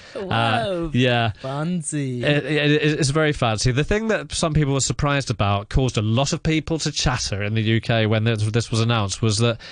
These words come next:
Speaker 1: he's got fava beans in it, or fava. You say fava, I say fava. <laughs>
Speaker 2: Fava beans.
Speaker 1: Right.
Speaker 2: Yeah.
Speaker 1: <laughs> Yeah. Yeah.
Speaker 2: Oh,
Speaker 1: Um,
Speaker 2: really?
Speaker 1: yeah. So, um, this is not a traditional ingredient, but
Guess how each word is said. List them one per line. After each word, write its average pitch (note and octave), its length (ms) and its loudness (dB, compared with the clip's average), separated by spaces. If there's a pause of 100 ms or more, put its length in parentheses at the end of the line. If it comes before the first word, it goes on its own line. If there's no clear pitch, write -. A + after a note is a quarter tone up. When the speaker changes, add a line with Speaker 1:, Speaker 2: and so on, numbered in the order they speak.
(120)
Speaker 1:
he's B2 180 2
got C#3+ 200 2
fava D3 500 0
beans F#2 380 0
in F2+ 160 0
it, F2 140 -4 (320)
or G#2 100 2
fava. A2 640 0
You A#2 80 2
say G#2+ 220 0
fava, A2+ 560 -2
I G#2+ 80 0
say A2 220 0
fava. F#2 420 -2
<laughs> - 560 -12
Speaker 2:
Fava D#3+ 360 -2
beans. C3+ 360 -2
Speaker 1:
Right. A#2+ 280 2
Speaker 2:
Yeah. C#3+ 600 2
Speaker 1:
<laughs> - 40 -20 (720)
Yeah. - 0 -
Yeah. A2+ 280 2 (220)
Speaker 2:
Oh, B2 220 2
Speaker 1:
Um, D#3 80 -2
Speaker 2:
really? F#3 500 -2 (140)
Speaker 1:
yeah. D3 380 0 (340)
So, B2+ 520 0
um, B2+ 520 0
this D#3 260 0
is B2+ 160 0
not C3 300 0
a - 40 -10
traditional A#2 920 0
ingredient, A2+ 840 0 (260)
but A#2+ 280 0